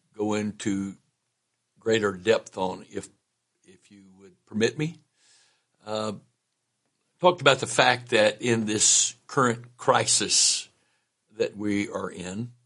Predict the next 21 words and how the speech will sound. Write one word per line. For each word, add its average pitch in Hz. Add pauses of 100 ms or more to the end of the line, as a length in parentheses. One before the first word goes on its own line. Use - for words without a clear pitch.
(800)
which, 98
as 98
I 95
have 95
said, 104 (180)
while 98
God 101
did 98
not 95
cause 117
it, -
he 104
has 92
definitely 107
allowed 98
it. - (720)
Just 120
like 131
he 120
allowed, 107 (760)
uh, 104